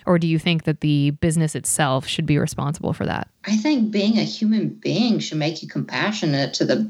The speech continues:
Speaker 2: problems that exist in the world. So get on board or stay the fuck home.
Speaker 1: And that's the soundbite for this episode. That was awesome. <laughs> I didn't even tell her to say that, y'all. She really meant that. Oh, I got good friends.
Speaker 2: Yeah.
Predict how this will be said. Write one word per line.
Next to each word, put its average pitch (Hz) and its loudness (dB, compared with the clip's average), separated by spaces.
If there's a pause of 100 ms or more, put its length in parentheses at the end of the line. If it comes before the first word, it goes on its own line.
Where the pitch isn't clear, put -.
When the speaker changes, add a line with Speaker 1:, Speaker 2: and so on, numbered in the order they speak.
(140)
Speaker 2:
problems 156 2 (440)
that 151 6
exist 135 0
in 160 2
the 160 2
world. - 0 (100)
So 311 2
get 160 2
on 190 4
board 196 2
or 143 -2 (100)
stay - -2
the 208 0
fuck 208 -2
home. 233 -2 (240)
Speaker 1:
And 262 0
that's 233 0
the 240 0
soundbite 175 2
for 165 2
this 170 0
episode. - -4
That - -4
was - -2
awesome. - 2
<laughs> - -4
I 294 0
didn't 294 -2
even 240 0
tell 262 0
her 247 0
to 233 2
say 254 0
that, 220 2
y'all. 180 2
She 254 -4
really 240 2
meant 226 0
that. 180 0 (520)
Oh, 302 4
I 277 4
got 220 4
good 185 2
friends. 180 2
Speaker 2:
Yeah. 156 -2